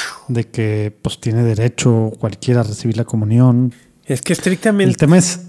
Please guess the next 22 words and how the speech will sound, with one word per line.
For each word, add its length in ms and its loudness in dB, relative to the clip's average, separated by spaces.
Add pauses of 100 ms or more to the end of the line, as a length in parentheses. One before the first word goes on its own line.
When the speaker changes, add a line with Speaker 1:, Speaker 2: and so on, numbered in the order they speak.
(200)
Speaker 1:
pues 140 -4
sí, 300 2
no, 260 4
¿verdad? 380 0
Porque 320 -2
n- 200 0
Speaker 2:
Estrictamente 720 -2
no, 360 2
o 100 0
sea, 440 -8
el 520 -6
Speaker 1:
No, 360 6
pero 240 6
sí 340 6
en, 300 6
sí 140 -2
hay 140 4
reglas 400 2
para 160 -2
recibir, 400 0
la 140 0
verdad, 220 -4